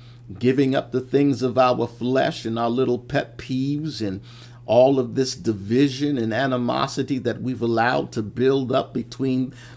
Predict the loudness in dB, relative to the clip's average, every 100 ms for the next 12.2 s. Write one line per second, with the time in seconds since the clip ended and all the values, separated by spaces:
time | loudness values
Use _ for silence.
0 | -12 -6 -6 -6 -10 -6 4 6 6 4
1 | 0 -2 0 2 2 2 -2 -2 -2 -6
2 | 0 0 0 -2 -4 -4 -2 2 2 0
3 | -4 -20 -20 -20 -8 2 4 4 2 0
4 | 0 0 2 2 2 -2 -2 0 4 6
5 | 6 6 2 2 4 4 2 -4 -2 0
6 | 2 2 2 0 -4 -8 -14 -18 -20 -18
7 | -6 -2 -2 -4 -2 0 0 -2 -4 -2
8 | -2 -4 -8 -12 -16 -20 -20 -20 -14 -4
9 | -4 -2 -2 -2 -4 -8 -6 -4 0 0
10 | 0 -6 -2 -2 -4 -8 -4 -4 -4 -4
11 | -6 -4 -4 -2 -2 -2 -2 -2 0 2
12 | 0